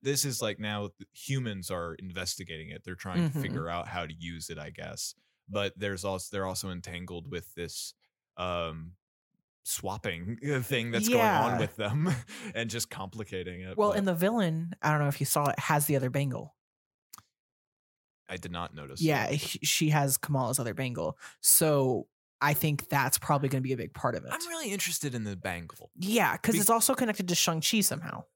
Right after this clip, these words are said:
Speaker 1: Well, 'cause I was the one that was going, like, everybody were, was going with, like, Ant-Man and the Wasp, Quantumania. It's like, "Oh, Kang's connected to those bangles, uh, or, and to the rings or something." I don't think, and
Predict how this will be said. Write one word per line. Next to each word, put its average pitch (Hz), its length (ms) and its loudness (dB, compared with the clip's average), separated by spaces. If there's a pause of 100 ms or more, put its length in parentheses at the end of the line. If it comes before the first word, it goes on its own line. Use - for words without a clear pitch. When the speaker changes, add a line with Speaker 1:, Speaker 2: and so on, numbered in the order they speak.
(100)
Speaker 1:
Well, 160 220 -2
'cause 156 260 0
I 151 240 0
was 170 260 -2
the 143 100 -2
one 131 220 -6
that 120 140 -4
was 117 220 -2
going, 123 220 -2
like, 123 160 -2
everybody 147 300 -2
were, 135 220 0
was 120 200 -4
going 117 320 -4
with, 110 180 -4
like, 107 280 -2
Ant-Man 104 360 -6
and 95 120 -6
the 90 60 -6
Wasp, 92 580 -4
Quantumania. 92 760 -6
It's - 160 -6
like, 98 240 0
"Oh, 98 300 -2
Kang's 104 380 -4
connected 104 420 -6
to 104 100 -6
those 90 240 -4
bangles, 104 560 -6
uh, 80 160 -4
or, 92 260 -4 (180)
and 101 120 -6
to 104 100 -4
the 85 120 -8
rings 123 380 -2
or 101 60 -4
something." 90 280 -8
I 87 100 -8
don't 92 160 -14
think, - 220 -14
and 101 240 -6